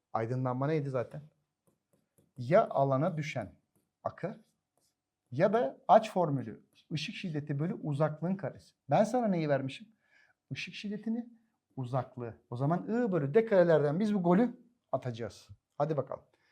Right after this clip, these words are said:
K'daki aydınlanmayı buluyorum o zaman. Işık şiddeti I, uzaklık D. O zaman D kare. O zaman biz buna kolay olsun diye E desek. L'nin aydınlanması ne olurdu? Üç I'ya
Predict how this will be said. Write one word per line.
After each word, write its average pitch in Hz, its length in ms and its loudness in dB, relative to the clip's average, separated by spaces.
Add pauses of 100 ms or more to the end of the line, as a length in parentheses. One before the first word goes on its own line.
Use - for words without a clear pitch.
(180)
K'daki 180 600 8
aydınlanmayı 165 600 2
buluyorum 165 340 -2
o 98 60 -10
zaman. - 180 -20 (840)
Işık 147 220 -8
şiddeti 170 540 -4 (420)
I, 120 40 -6 (2000)
uzaklık 139 680 -4
D. 113 420 -4 (180)
O 120 80 -4
zaman 113 300 -8 (180)
D 131 280 -2
kare. - 280 -10 (140)
O - 80 -2
zaman 226 240 0
biz 277 120 -2
buna 220 180 -2
kolay 240 280 4
olsun 151 280 0
diye 185 340 4
E 165 60 4
desek. - 400 -8 (480)
L'nin 165 460 6
aydınlanması 156 720 2
ne 117 40 -8
olurdu? 110 400 -10 (760)
Üç 220 300 -8
I'ya 226 500 6